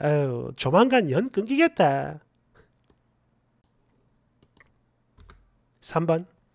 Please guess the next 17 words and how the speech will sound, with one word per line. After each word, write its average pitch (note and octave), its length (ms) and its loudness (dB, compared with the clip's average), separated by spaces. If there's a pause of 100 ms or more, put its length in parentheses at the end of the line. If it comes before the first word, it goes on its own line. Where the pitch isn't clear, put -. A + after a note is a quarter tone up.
(680)
시부모는 G#3+ 760 8
며느리를 G#3 600 8
낳거나 F#3+ 540 4
키우지 G3 480 4
않았다. C#3 800 2
본인 A#3+ 340 6
손발로 G#3+ 680 8
본인 A3 340 4
밥도 A3 300 4
못 D3+ 180 4
차려 G#3+ 300 4
먹는데 G3 760 4 (340)
본인 A#3+ 400 8
돌보거나 G#3 600 6
돕는 F3 340 4
자식이 G#3 380 4
없다면? G3+ 640 4